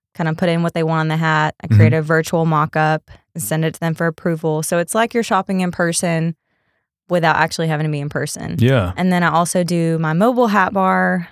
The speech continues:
Speaker 1: um, market days events, um, music festivals, things
Speaker 2: Mm-hmm.
Speaker 1: like that. Load up, take everything that I have
Speaker 2: Yeah.
Speaker 1: <laughs> in this cargo trailer and set up and do my hats on site.
Speaker 2: Yeah.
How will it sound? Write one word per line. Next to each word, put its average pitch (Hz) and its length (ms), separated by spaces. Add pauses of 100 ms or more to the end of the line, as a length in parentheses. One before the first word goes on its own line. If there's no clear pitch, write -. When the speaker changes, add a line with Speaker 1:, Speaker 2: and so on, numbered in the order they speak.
(120)
Speaker 1:
um, 160 640 (360)
market 208 400
days 208 260
events, 185 720
um, 160 500
music 175 320
festivals, 165 800
things 107 220
Speaker 2:
Mm-hmm. 113 80
Speaker 1:
like 156 180
that. 151 360 (680)
Load 156 240
up, 151 240 (140)
take 165 300
everything 175 540
that 180 80
I 175 120
have 269 440
Speaker 2:
Yeah. 110 320 (240)
Speaker 1:
<laughs> - 240
in 185 540
this 180 220
cargo 262 340
trailer 240 460
and 185 200
set 175 200
up 170 260
and 170 400
do 175 460
my 165 340
hats 151 360
on 175 140
site. 285 300 (140)
Speaker 2:
Yeah. 104 300